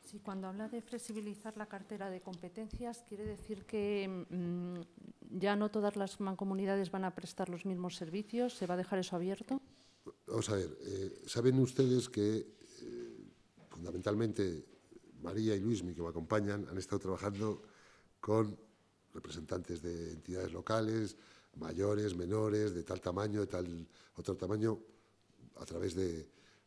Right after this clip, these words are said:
Speaker 2: de una mesa de trabajo donde se ha ido analizando lo, la cartera común de servicios que podían prestar las mancomunidades de interés general. Aquello era una cartera muy amplia, es una cartera muy amplia. Entonces, vamos a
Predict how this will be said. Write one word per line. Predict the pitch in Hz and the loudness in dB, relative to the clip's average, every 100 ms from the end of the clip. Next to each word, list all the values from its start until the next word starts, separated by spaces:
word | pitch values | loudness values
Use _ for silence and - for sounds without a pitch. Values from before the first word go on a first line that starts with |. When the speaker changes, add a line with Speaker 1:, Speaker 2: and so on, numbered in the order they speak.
| - | -8
Speaker 2:
de | |
una | 85 90 | -6 -2
mesa | 107 - 113 | -2 0 0
de | |
trabajo | 95 95 101 - 110 - - - | 0 -2 -2 -2 -4 -4 -16 -4
donde | 101 101 | 0 2
se | 107 | 2
ha | |
ido | 107 | 4
analizando | 107 98 95 104 104 104 - - - - | 4 2 0 0 2 2 0 -16 -18 -4
lo, | 98 95 - 71 - | 0 2 0 -6 -12
la | 65 - | -10 -6
cartera | 90 - 104 | -4 0 0
común | 107 90 101 | 2 0 0
de | 98 | 0
servicios | 92 92 101 90 | -2 -2 -2 -4
que | - | -4
podían | - 85 98 101 101 92 - - - | -4 -2 0 2 0 -4 -10 -20 -14
prestar | - 85 - 98 | -8 -6 -2 -2
las | 90 80 | -2 -6
mancomunidades | 85 80 82 92 | -8 -8 -6 -4
de | 82 | -4
interés | 78 78 82 | -6 -8 -8
general. | 78 71 64 - - - | -8 -10 -12 -18 -20 -12
Aquello | 90 101 104 | -4 0 2
era | 101 | 2
una | 101 | 0
cartera | 92 - 98 | -2 -4 -4
muy | 92 92 | -2 -4
amplia, | 87 - 64 - - - _ | -4 -8 -14 -14 -20 -20 _
es | - - | -14 -10
una | 85 | -8
cartera | 82 - 90 90 - | -8 -8 -6 -6 -10
muy | - 92 107 | -10 -4 -2
amplia. | 95 85 73 - - - - - - | -2 -4 -10 -16 -20 -20 -20 -20 -20
Entonces, | - 101 92 113 - - - - | -4 -2 2 0 -2 -14 -20 -14
vamos | 80 98 98 104 - | -6 -2 2 2 0
a | 95 104 | 0 0